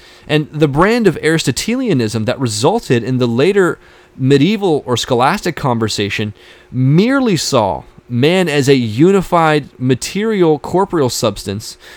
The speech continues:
whose natural form of access to the world was through the bodily senses. Now, Aquinas offers a view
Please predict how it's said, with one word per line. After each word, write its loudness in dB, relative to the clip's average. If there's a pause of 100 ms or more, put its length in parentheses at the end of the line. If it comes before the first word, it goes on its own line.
whose 2
natural 0
form 0 (760)
of 2
access 0
to -2
the 2
world -2 (140)
was 0
through 0
the 4
bodily -2
senses. -12 (480)
Now, 2
Aquinas 0
offers 0
a -4
view -8